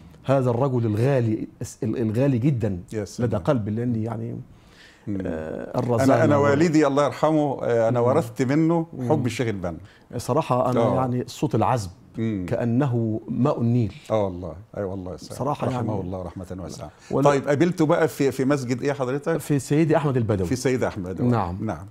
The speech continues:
Speaker 2: مم.
Speaker 1: كان في احتفال دائمًا سنويًا.
Speaker 2: أنت حضرتك أعتقد قارئ السورة في سيدي أحمد البدوي؟
Speaker 1: لا، أنا قارئ سيدي أحمد، سيدي إبراهيم الدسوقي.
Speaker 2: سيدي إبراهيم الدسوقي.
Speaker 1: الآن
Speaker 2: قارئ
Speaker 1: ال-،
Speaker 2: السورة الآن
Speaker 1: آه، سيدي
Speaker 2: في
Speaker 1: إبراهيم.
Speaker 2: سيدي إبراهيم
Speaker 1: آه،
Speaker 2: الدسوقي.
Speaker 1: مشاركة مع الزميل الشيخ أحمد عوض أبو فيوض.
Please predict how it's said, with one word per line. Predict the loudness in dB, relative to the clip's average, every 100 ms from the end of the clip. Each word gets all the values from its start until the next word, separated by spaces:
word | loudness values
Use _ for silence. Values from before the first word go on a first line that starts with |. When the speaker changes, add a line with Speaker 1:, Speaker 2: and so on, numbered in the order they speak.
| -16
Speaker 2:
مم. | -14 0
Speaker 1:
كان | 2 2 0
في | 0 0
احتفال | -2 -8 0 2 2 -2
دائمًا | -2 0 2 2 0
سنويًا. | -2 -2 0 2 2 -2 -4
Speaker 2:
أنت | -4 -2
حضرتك | 0 2 2
أعتقد | 0 0 -2 -2 -2 0
قارئ | 0 0 0
السورة | -2 -2 0 0
في | -2 -6
سيدي | -6 -2 -2
أحمد | 0 -2
البدوي؟ | 2 4
Speaker 1:
لا، | 4 4
أنا | 2
قارئ | 2 2 2
سيدي | 2 2
أحمد، | 2 0 -2
سيدي | 0 0
إبراهيم | 2 2
الدسوقي. | 0 -2 -4 -6
Speaker 2:
سيدي | -4 -2 0
إبراهيم | -2 -4
الدسوقي. | -8 -14 -10 0
Speaker 1:
الآن | 4 4 4
Speaker 2:
قارئ | 4 2
Speaker 1:
ال-، |
Speaker 2:
السورة | 0 -2 0 0
الآن | 2 2 2 2 -4 -4 0
Speaker 1:
آه، | 0
سيدي | 0
Speaker 2:
في | 0
Speaker 1:
إبراهيم. | 0
Speaker 2:
سيدي | 2 2 2 2 0
إبراهيم | 0 0 0 2
Speaker 1:
آه، |
Speaker 2:
الدسوقي. | 2 2 0
Speaker 1:
مشاركة | 0 0 0 0 2
مع | 2 2
الزميل | 2 2 2 0
الشيخ | -4 -8 -6
أحمد | -2 -2 -2 -2 -2
عوض | -2 0 0 0
أبو | -2
فيوض. | -2 -2 -2